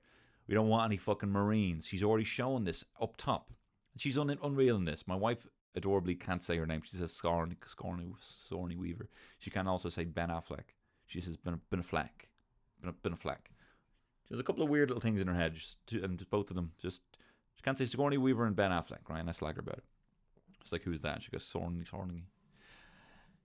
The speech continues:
So Sigourney Weaver is, like, laying it out. "I'm a scientist, right? I'm fucking Jane Goodall here,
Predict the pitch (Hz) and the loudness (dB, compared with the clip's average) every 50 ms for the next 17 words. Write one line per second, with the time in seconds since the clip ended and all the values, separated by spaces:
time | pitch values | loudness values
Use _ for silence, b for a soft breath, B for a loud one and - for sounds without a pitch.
0 | _ _ _ _ _ - - - 123 - 110 - 131 120 135 139 135 127 135 135 | _ _ _ _ _ -6 2 2 2 2 2 0 2 4 4 4 4 4 4 4
1 | 113 113 110 101 113 - 120 120 117 110 110 120 110 90 - - - 113 131 135 | 6 4 2 2 2 0 2 2 2 2 2 4 2 2 0 -2 0 0 2 2
2 | 127 - - 131 123 117 - - 73 - - - - - - - 76 92 104 113 | 2 2 2 2 2 2 0 0 -6 -10 -12 -16 -20 -20 -10 -2 2 2 4 2
3 | 113 110 - - _ - 104 113 123 131 120 - 120 110 - - 110 104 104 110 | 2 -2 -6 -14 _ 0 2 2 2 2 0 2 2 2 4 2 0 2 4 4
4 | 110 110 110 110 107 104 113 110 107 104 95 92 87 85 82 85 78 71 55 55 | 4 6 4 4 6 6 6 8 8 8 6 6 4 2 2 0 0 0 -2 -8